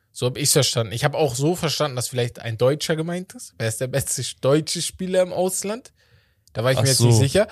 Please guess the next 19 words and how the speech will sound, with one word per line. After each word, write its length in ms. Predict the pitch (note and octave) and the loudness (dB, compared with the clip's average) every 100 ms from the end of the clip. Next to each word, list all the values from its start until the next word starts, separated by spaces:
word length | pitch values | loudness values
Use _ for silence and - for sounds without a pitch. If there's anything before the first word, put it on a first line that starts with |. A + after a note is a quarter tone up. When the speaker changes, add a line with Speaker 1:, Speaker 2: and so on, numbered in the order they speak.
| - - | -6 -2
Speaker 1:
Aber 200 | A#2+ C3 | 2 2
wenn 100 | C3+ | 2
ich 140 | - | 2
beide 260 | C#3+ F3+ F#3 | 4 6 4
Fragen 320 | - F3+ F3+ | 2 0 2
beantworten 520 | D3+ D#3+ E3 D#3+ C#3+ | -2 -2 -4 -6 -4
würde, 300 | C3+ D#3+ G#3+ - _ _ - | -4 -2 -4 -10 _ _ -2
dann 180 | A#2 | 0
würde 140 | C#3 D3 | 2 2
ich 120 | - | 0
Stand 360 | - C3+ B2 B2 | 0 0 0 0
jetzt 520 | C3 E3 - - - _ _ _ _ - | 4 4 2 -8 -10 _ _ _ _ -12
zwischen 340 | - C3+ - B2+ | -4 -2 -2 -4
Franz 400 | - C#3+ C#3 - | -2 -2 -2 -4
und, 420 | C3+ A#2+ A2 - | -4 -4 -6 -6
äh, 140 | A#2+ A#2 | -4 -4
Maxi 500 | A2+ A#2+ - - B2+ | -2 -4 -4 -8 -6
Kleber, 460 | C#3 D3 E3+ - _ _ - | -4 0 0 -2 _ _ -6
äh, 300 | C#3+ D#3+ | -4 -4